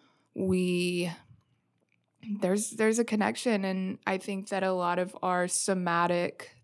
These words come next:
things and psychological things end up manifesting, like, within each other. And so, and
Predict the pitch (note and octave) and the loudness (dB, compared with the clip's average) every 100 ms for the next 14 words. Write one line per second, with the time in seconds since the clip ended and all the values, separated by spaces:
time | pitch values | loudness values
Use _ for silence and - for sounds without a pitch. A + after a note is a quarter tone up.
0 | _ G#3 G#3+ G3 F#3 F#3 F#3 - - - | _ 2 4 2 -2 -4 -4 -2 -4 -6
1 | _ _ _ - F3 F3 F3 - F3+ F#3 | _ _ _ -6 -4 -4 -4 -4 -2 2
2 | F3 G3+ F#3 E3+ F3 F3 E3+ - F#3 F3+ | 2 2 0 0 -4 -4 -6 -6 -6 -2
3 | E3 - F3 F3+ F3 E3+ - F3+ E3 E3 | -2 -2 -6 -6 -6 -6 -6 -8 -10 -8
4 | - D2+ - _ _ _ _ _ F#3 F3+ | -8 -8 -12 _ _ _ _ _ 0 0
5 | F3+ E3+ E3+ - - - - - - - | 0 -4 -6 -10 -12 -12 -14 -18 -20 -20
6 | - - - _ G3 F#3 - F#3 F3+ F3+ | -20 -20 -20 _ -2 0 2 4 4 4
7 | F3+ F3 - _ _ _ _ _ _ _ | 2 0 -10 _ _ _ _ _ _ _
8 | _ _ _ _ G#3+ C4 C#4+ | _ _ _ _ -2 2 2